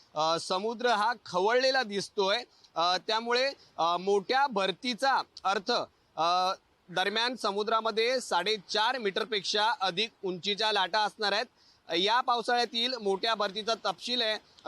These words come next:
तो मुंबई महानगरपालिकेने आपत्कालीन व्यवस्थापन, अ, विभागामार्फत जाहीर करण्यात आलाय.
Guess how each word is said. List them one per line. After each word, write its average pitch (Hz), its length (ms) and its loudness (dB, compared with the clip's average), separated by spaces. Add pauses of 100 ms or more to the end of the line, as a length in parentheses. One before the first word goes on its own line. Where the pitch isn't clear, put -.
तो 247 120 2
मुंबई 226 400 0
महानगरपालिकेने 208 1200 0
आपत्कालीन 208 640 -2
व्यवस्थापन, 202 720 0 (360)
अ, 165 100 2
विभागामार्फत 202 920 0
जाहीर 180 240 2
करण्यात 196 360 0
आलाय. 156 220 0